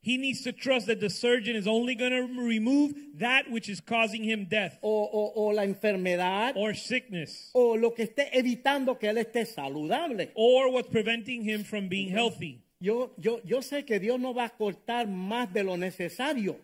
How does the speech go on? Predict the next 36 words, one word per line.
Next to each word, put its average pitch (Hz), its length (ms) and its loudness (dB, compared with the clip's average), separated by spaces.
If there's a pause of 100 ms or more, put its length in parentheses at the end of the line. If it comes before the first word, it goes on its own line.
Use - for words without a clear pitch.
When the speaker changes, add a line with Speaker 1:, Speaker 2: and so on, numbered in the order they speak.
(120)
Speaker 1:
I 220 160 0
know 254 160 0
God 240 240 2
is 233 100 0
not 240 220 -2
gonna 247 180 2
remove 254 520 2
or 226 160 0
cut 254 420 0
more 240 240 2
than 240 140 -2
is 214 100 -4
necessary. 196 560 -4
Speaker 2:
Solo 220 400 0
co-, 214 140 -12
lo 196 120 -2
que 175 120 -6
está 220 240 -2 (100)
estorbando 196 800 -4
mi 180 240 -2
salud 165 720 -4
y 190 100 0
mi 175 180 -2
bienestar 226 680 -2
espiritual. 185 1000 -2
Speaker 1:
But 220 160 0
only 240 260 -4
Speaker 2:
Dios, 233 100 2
Speaker 1:
that 247 260 2
which 220 160 -2
Speaker 2:
amén. 180 80 -4
Speaker 1:
is 196 80 -4
hurting 226 400 0
my 196 140 -2
spiritual 233 720 -6
health. 170 300 0